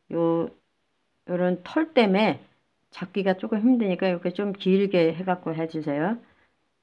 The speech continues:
여기, 여기, 여기다가요. 빼뜨기를 한번 해주고요. 그다음에 요것도 또, 또 조금 길게 잡고요. 그다음 여기 보면은 요거과 요거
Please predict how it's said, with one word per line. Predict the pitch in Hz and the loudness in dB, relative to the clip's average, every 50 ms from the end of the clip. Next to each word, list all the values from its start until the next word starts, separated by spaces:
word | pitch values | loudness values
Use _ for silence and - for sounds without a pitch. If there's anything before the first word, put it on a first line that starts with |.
| _ _ - | _ _ -6
여기, | 165 170 160 160 170 165 156 | -4 -4 -2 0 0 0 2
여기, | 156 160 151 156 165 175 | 2 2 0 0 0 -2
여기다가요. | 170 156 165 165 - - 156 151 156 139 139 147 180 226 294 330 - _ _ _ _ _ _ _ _ _ _ _ _ _ _ _ - | 0 0 -2 -4 -2 -4 -4 -2 -2 -2 -2 0 0 0 -2 -2 -6 _ _ _ _ _ _ _ _ _ _ _ _ _ _ _ -12
빼뜨기를 | - 202 202 202 202 - - - 185 170 170 170 170 160 | -8 -8 -8 -8 -10 -14 -10 -8 -6 -4 -4 -4 -4 -4
한번 | 165 170 165 160 160 156 156 | -6 -6 -4 -4 -4 -4 -4
해주고요. | 165 165 160 156 151 147 - 143 139 135 135 147 180 240 320 311 - _ _ _ _ _ _ _ _ _ _ _ _ _ _ _ _ _ _ | -4 -4 -4 -6 -8 -10 -8 -8 -6 -6 -4 -4 -2 -2 -4 -4 -6 _ _ _ _ _ _ _ _ _ _ _ _ _ _ _ _ _ _
그다음에 | _ - 151 135 143 139 139 147 156 151 | _ -14 -10 -8 -6 -6 -4 -4 -4 -4
요것도 | 147 147 151 151 - 170 170 | -6 -8 -8 -10 -10 -14 -12
또, | - 196 190 190 190 190 | -10 -10 -8 -8 -10 -10
또 | 185 180 180 185 185 185 185 185 _ | -10 -8 -6 -6 -6 -6 -8 -10 _
조금 | - - 220 220 - 202 190 | -8 -8 -8 -6 -4 -6 -6
길게 | - - 170 165 160 160 156 | -2 -2 -2 0 0 -2 -2
잡고요. | 151 143 143 - - 147 156 175 175 | -2 -4 -8 -6 -8 -6 -6 -6 -6
그다음 | - 165 151 151 151 156 | -8 -6 -4 -2 -2 -2
여기 | 151 147 151 151 147 | -2 0 -2 -2 -4
보면은 | - - 147 147 151 175 202 220 240 240 - _ _ _ _ _ _ _ _ _ _ _ - | -2 -2 -2 0 0 0 0 -2 -2 -4 -8 _ _ _ _ _ _ _ _ _ _ _ -8
요거과 | 170 175 175 190 190 190 202 208 220 214 190 | -8 -6 -2 -2 -2 0 2 2 2 2 2
요거 | 180 165 165 165 165 | 0 2 2 0 0